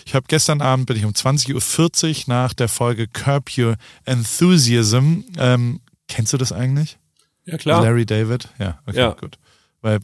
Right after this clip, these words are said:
Speaker 1: es, ich hab so viel, Eugen zum Beispiel hat das noch nie gehört und ich bin
Speaker 2: Amerikanische Pastewka.
Speaker 1: richtig, ja, und ich bin sauer darüber, dass er jetzt sich zwölf Staffeln diese großartige Show anschauen kann.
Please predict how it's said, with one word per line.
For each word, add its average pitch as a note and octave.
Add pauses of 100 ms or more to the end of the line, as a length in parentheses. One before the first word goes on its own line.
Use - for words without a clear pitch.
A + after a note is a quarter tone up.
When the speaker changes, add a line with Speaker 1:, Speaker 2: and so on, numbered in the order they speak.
Speaker 1:
es, -
ich G#2+
hab A#2+
so C#3
viel, A#2
Eugen C3
zum B2+
Beispiel A#2+
hat A2+
das G#2
noch A2+
nie B2
gehört A#2
und G#2+
ich -
bin A#2 (260)
Speaker 2:
Amerikanische C#3+
Pastewka. C3
Speaker 1:
richtig, - (720)
ja, B2
und B2
ich A#2
bin A#2+
sauer C#3+ (220)
darüber, B2
dass A2+
er B2
jetzt A#2+
sich A2
zwölf A#2
Staffeln G#2+
diese G#2
großartige G#2
Show G#2
anschauen F#2
kann. G2